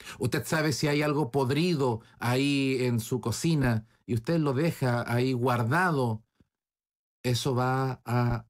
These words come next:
heder, eso va a traer moscas, va a traer infección, va a traer, eh, enfermedades. Así también un animal muerto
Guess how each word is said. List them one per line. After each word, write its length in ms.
heder, 720
eso 360
va 80
a 60
traer 320
moscas, 720
va 60
a 60
traer 340
infección, 920
va 100
a 40
traer, 520
eh, 340
enfermedades. 1700
Así 260
también 380
un 120
animal 320
muerto 640